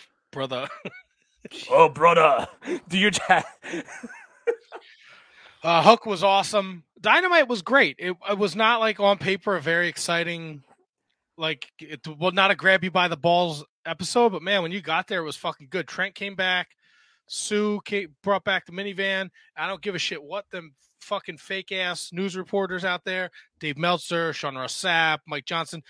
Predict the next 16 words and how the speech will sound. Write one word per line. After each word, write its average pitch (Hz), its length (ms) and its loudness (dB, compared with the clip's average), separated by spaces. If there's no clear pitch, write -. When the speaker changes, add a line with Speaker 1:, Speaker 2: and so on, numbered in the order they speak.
Speaker 1:
Sue 320 420 4
is 240 180 0
not 254 320 6
in 220 80 -12
chaos, 220 640 0
okay? 220 460 -2
She's 302 480 2
not 294 320 8
a 294 80 2
member 285 480 6
of 240 160 2
chaos. 262 640 4
Stop 330 540 10
reporting 339 580 2
it. 254 220 4
Speaker 2:
Okay. 170 380 -4